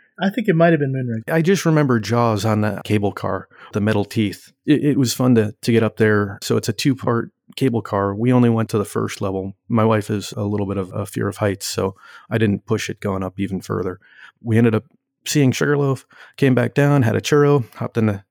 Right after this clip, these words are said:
Speaker 2: the taxi, and back to the airport <laughs> to fly home. It was certainly a, uh, a fun experience. And,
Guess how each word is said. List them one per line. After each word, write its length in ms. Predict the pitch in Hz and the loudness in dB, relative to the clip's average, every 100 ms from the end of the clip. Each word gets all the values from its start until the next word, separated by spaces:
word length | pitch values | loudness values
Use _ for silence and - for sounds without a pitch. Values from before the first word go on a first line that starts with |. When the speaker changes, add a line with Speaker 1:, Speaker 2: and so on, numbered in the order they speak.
| - | -4
Speaker 2:
the 100 | 113 | -4
taxi, 480 | - 135 127 139 123 | 0 -2 -2 -2 0
and 200 | 101 104 | 0 0
back 180 | 123 | -2
to 80 | - | -2
the 120 | 120 | 2
airport 440 | 117 107 - - - - - | 2 2 0 -2 -6 -14 -20
<laughs> 260 | - - - | -20 -20 -2
to 100 | - | -2
fly 240 | - 113 | 0 0
home. 240 | 101 110 95 - - - - - - - | 0 -2 -6 -14 -20 -20 -20 -18 -16 -6
It 100 | - | 0
was 140 | 131 117 | 2 2
certainly 600 | - 127 120 107 101 101 | 0 2 4 2 2 0
a, 140 | 98 | -2
uh, 40 | 95 | -4
a 100 | 110 | -4
fun 160 | - 120 | -2 -2
experience. 480 | 101 - 104 95 - | -2 -2 -2 -2 -4
And, 140 | 98 | -4